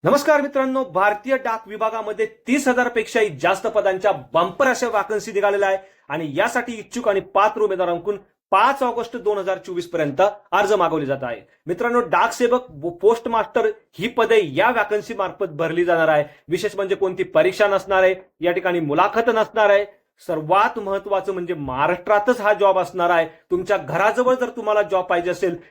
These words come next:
तर ही व्हॅकन्सी तुमच्यासाठी एक चांगली संधी असणार आहे. तब्बल तीस हजार पेक्षाही जास्त पदांच्या या व्हॅकन्सी असणार आहे, ज्यासाठी दहा हजार ते चोवीस हजार चारशे सत्तर इतका पगार तुम्हाला दिला जाणार आहे. या व्यतिरिक्त बाकीचे जे अलाउन्सेस आहे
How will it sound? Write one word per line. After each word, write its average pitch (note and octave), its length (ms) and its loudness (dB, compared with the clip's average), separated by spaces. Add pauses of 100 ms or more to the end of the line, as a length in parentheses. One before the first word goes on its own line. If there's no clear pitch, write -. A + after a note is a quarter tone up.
(100)
तर F3+ 60 -2
ही E3+ 220 2
व्हॅकन्सी A3 520 0
तुमच्यासाठी F3+ 500 -2
एक E3+ 140 -6
चांगली C#3 320 0
संधी F3+ 340 2
असणार C3 340 0
आहे. G#2+ 120 -8 (420)
तब्बल F#3+ 300 2 (240)
तीस C4+ 240 2
हजार B3 220 4
पेक्षाही A3+ 360 -2
जास्त F#3+ 280 0
पदांच्या F3+ 440 -2
या D#3+ 100 2
व्हॅकन्सी D3+ 480 0
असणार F3+ 300 2
आहे, G3 100 4 (260)
ज्यासाठी A3+ 460 0
दहा E3+ 280 2
हजार A3+ 320 2 (240)
ते G3 100 -2
चोवीस G#3 420 -4
हजार A#3 180 -2
चारशे G#3 340 0
सत्तर F#3 380 0
इतका F3+ 320 -2 (100)
पगार E3+ 400 2
तुम्हाला G#3 260 2
दिला F#3 220 0
जाणार F3+ 220 -2
आहे. F3 160 4 (240)
या F#3+ 160 2
व्यतिरिक्त G3+ 400 -4
बाकीचे F3 500 -2
जे G#3 140 0
अलाउन्सेस G3+ 500 2
आहे F#3+ 80 2